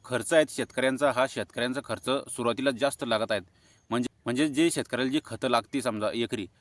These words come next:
तर ते, अ, दोन ते चार गोण्या त्या ठिकाणी लागतात.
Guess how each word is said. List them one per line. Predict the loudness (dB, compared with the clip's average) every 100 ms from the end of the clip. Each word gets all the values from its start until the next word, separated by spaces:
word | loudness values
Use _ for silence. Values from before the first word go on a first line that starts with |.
| _ _
तर | -6
ते, | -2 2 4 2
अ, | -2 -2 0 2 4 2 0
दोन | 0 0 0
ते | 0
चार | 4 4
गोण्या | 4 0 0
त्या |
ठिकाणी | -4 -4 0
लागतात. | 0 -2 -6